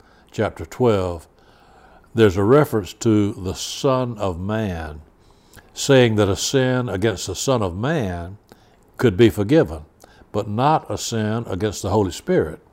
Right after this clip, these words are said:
Now, this can present quite a problem for those who believe in the Trinity, Father, Son, and Holy Spirit. We know that the Father, God the Son,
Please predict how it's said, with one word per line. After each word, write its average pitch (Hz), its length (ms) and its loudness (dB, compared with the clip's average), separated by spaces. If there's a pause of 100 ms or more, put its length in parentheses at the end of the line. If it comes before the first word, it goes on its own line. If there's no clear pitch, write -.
(760)
Now, 110 180 0
this 156 280 0
can 110 220 0
present 101 400 0
quite 156 340 0
a 90 60 -2
problem 101 500 0
for 101 160 -4
those 104 280 2
who 113 120 0
believe 107 380 2
in 98 80 -6
the 92 100 -6
Trinity, 101 480 -6
Father, 117 420 0
Son, 110 320 -6
and 95 120 -8
Holy 98 220 -2
Spirit. 95 440 -6 (840)
We 117 120 2
know 120 300 6
that 104 240 -2
the 90 80 -6
Father, 117 600 -2 (340)
God 98 320 -4
the 135 80 -6
Son, 104 540 -10